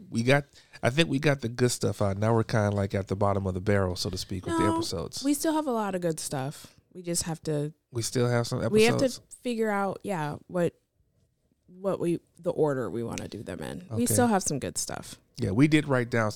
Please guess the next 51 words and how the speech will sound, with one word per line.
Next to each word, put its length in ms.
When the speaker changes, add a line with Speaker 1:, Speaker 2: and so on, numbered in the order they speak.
Speaker 1:
we 120
did 160
write 260
down 200
some 180
topics. 460
We 60
didn't 180
just 220
like, 260
"Hey, 200
let's 180
just 140
get 120
the 60
microphone 440
turned 260
on 80
and 80
see 100
what 140
happens." 420
Speaker 2:
Yeah, 120
Speaker 1:
No, 100
Speaker 2:
no. 60
Speaker 1:
we 60
actually 240
did 160
<laughs> 120
write 160
down 240
topics. 500
We 60
Speaker 2:
Yeah, 120
Speaker 1:
did 80
Speaker 2:
every 200
episode 340
we've 160
done, 240
we've 160
done, 320
we've 240
pulled 260
from 220
a 40
list. 360
Speaker 1:
Pull 140
from 180
a 60
list, 340
okay. 380